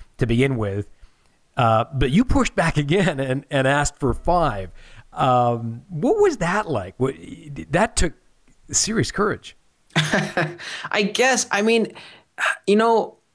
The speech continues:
Speaker 2: you know, John, it's, uh, it's funny 'cause looking back, honestly, I wish I ha-, I wish my first counteroffer to them had been, had been higher,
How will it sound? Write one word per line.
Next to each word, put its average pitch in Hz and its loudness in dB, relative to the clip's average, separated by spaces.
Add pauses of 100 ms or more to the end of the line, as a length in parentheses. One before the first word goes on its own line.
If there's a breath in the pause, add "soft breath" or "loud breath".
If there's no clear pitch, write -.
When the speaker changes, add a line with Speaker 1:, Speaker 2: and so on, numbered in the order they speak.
(580)
Speaker 2:
you 196 4
know, 220 4
John, 208 2
it's, 180 2
uh, 160 2 (400)
it's 175 0
funny 220 2
'cause 160 4
looking 202 4
back, 160 0
honestly, 180 2
I 156 0
wish 185 2
I 160 2
ha-, 147 2
I 151 2
wish 175 2
my 143 0
first 160 -2 (600 loud breath)
counteroffer 151 0
to 127 2
them 123 2
had 123 0
been, 110 4
had 117 2
been 107 2
higher, 123 2